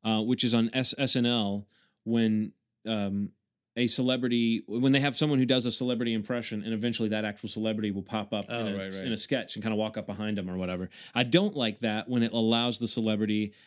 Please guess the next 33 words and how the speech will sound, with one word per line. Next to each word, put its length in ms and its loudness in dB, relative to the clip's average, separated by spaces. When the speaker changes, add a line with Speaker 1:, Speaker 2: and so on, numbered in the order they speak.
Speaker 1:
to 100 -6
sort 220 0
of 160 -2
se-, 320 2
show 280 2
they're 120 2
in 100 0
on 120 0
the 80 0
joke 280 0
and 120 -4
kinda 180 0
defang 800 0
the 140 2
joke, 260 0
because 220 2
it's 120 0
usually 220 6
a 60 4
really 200 4
lame 240 0
celebrity 520 0
that, 360 -4
that 200 -2
deserves 320 0
to 80 -6
be 60 -2
joked 240 0
about. 260 -4
Speaker 2:
Sure. 300 -6
Speaker 1:
But 340 2
when 260 4
they 200 2